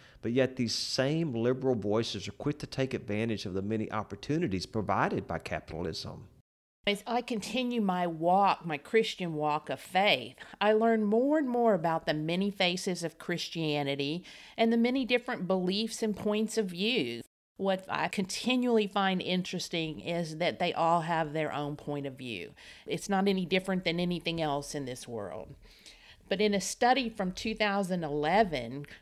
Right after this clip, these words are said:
Speaker 2: Cox and Jones, two thousand eleven,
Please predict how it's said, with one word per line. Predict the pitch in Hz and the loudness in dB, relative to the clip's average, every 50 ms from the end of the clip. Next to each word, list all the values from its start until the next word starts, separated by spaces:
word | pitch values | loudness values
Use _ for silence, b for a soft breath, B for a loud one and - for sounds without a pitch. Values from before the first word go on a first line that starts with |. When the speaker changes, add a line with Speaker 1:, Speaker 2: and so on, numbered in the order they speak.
| B _ _ | B _ _
Speaker 2:
Cox | - 196 190 190 190 - - | -2 -2 -2 0 -2 -4 -2
and | 208 175 160 | -2 -2 -2
Jones, | 131 143 165 160 160 165 180 190 202 214 208 - - | -2 -2 -2 0 0 2 2 2 2 2 0 -2 -4
two | - - 185 180 | -4 -4 -6 -4
thousand | - 170 147 147 156 147 147 151 147 | -2 -2 0 0 0 0 0 -2 -4
eleven, | 131 135 139 131 123 123 123 120 127 156 | -2 -2 -2 -2 -2 -4 -8 -8 -8 -8